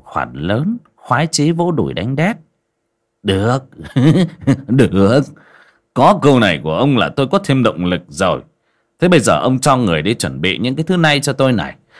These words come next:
À, trước khi trời tối là nhất định là phải có đủ nhá. Nhớ là mua thừa chứ đừng có mua thiếu nhá."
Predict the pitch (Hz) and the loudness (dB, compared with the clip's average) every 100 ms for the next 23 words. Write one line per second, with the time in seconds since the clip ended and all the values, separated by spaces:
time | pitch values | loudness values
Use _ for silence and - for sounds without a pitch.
0 | _ - 101 196 196 170 - 82 - 120 | _ -4 0 0 2 -2 0 -2 0 2
1 | 139 247 - _ _ 95 95 175 185 - | 2 2 -4 _ _ -2 0 -2 -2 -4
2 | 76 80 - 175 131 73 60 120 185 - | -4 -8 -4 0 0 -2 0 2 2 -2
3 | _ _ _ _ - 131 156 233 139 85 | _ _ _ _ 0 4 6 4 4 0
4 | - 117 135 160 156 120 98 - 190 190 | -2 0 4 4 4 2 2 2 2 2
5 | 175 - _ _ - 147 98 156 170 170 | 0 -4 _ _ -2 0 0 0 2 2
6 | 170 165 202 | 2 0 2